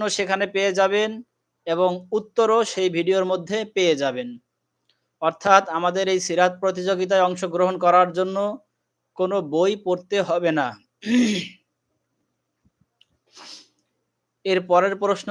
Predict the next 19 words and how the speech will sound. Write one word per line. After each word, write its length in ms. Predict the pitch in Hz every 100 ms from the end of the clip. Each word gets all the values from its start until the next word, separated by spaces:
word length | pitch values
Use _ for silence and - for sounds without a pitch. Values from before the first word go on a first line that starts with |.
| 190
ছিল, 200 | 214 196 175 214 269 _ _ _ _ _ _ _ _ _ _ _ _ _ _
প্রশ্ন 320 | 196 202 208 214
কোথায় 440 | 208 196 196 180 180
পাবো? 260 | 170 143 127 110 _ _ _ _ _ _ _ _ _ _
হ্যাঁ, 180 | 170 160
অনেকেই 400 | 175 190 202 196
এই 80 | 185
প্রশ্ন 240 | 196 190 202
করেন 260 | 185 180 190 185
যে 120 | 185
প্রতিযোগিতা 720 | 185 196 196 196 196 196 202 196 196 - _ _ _ _ - _ _ _ _ _
অনুষ্ঠিত 440 | 170 180 185 - 190
হবে, 260 | 196 196 196
তার 180 | 190 180
মানে 180 | 180 190
কোথাও 320 | 185 180 180 180
প্রশ্ন 280 | 180 196 196 190
দেওয়া 240 | 165 156 147
হচ্ছে। 320 | 135 -